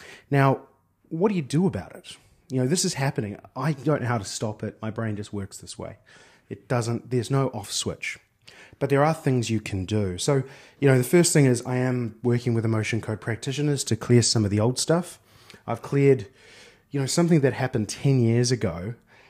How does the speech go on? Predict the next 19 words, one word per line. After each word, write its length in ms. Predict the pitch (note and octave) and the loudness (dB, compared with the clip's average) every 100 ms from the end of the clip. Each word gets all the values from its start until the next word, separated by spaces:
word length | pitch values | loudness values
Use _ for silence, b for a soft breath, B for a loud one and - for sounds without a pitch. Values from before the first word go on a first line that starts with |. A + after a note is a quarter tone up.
| b | b
uh, 160 | A2 G#2+ | -6 -4
when 180 | G#2 A2 | -4 -4
I 80 | G#2 | -4
had 200 | G#2+ G#2+ | -6 -6
a 40 | |
boss 580 | F#2 A#2+ G#2 G2 - - | -2 0 0 -2 -8 -6
and 200 | A#2+ A2+ | -2 0
there 80 | A2+ | 0
was 160 | G#2+ | -2
a 40 | A2 | -2
massive 540 | A#2 B2+ - G#2+ - | -2 -2 -2 -4 -6
business 560 | G#2+ F#2+ A#2 G#2 - - | -6 -4 -4 -4 -6 -8
explosion. 680 | A2+ - A2+ A2 A#2 D#3+ | -10 -8 -4 -2 0 0
Things 200 | C#3+ A#2+ | 2 0
just 160 | A2 G2+ | -2 -2
didn't 240 | G#2 G2+ | -2 -2
go 160 | G2 G2 | -4 -6
well 360 | E2+ G2+ G2+ | -6 -6 -6
and, 220 | G2+ F#2 | -8 -10